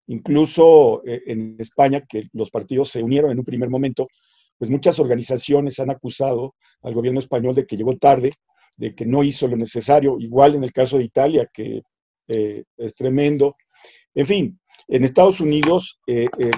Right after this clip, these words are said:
pues de plano, el presidente Trump ha tomado la, la, la decisión de,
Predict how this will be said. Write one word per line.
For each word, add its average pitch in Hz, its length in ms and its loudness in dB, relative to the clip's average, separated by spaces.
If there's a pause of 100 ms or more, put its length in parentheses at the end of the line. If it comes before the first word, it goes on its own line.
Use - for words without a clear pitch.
(100)
pues - 160 -2
de 113 100 -2
plano, 151 520 4
el 117 120 -2
presidente 135 500 -2
Trump 139 300 2
ha 131 100 0
tomado 135 440 0
la, 104 340 -4
la, 110 220 -4 (300)
la 107 220 -2
decisión 135 640 0
de, 131 260 4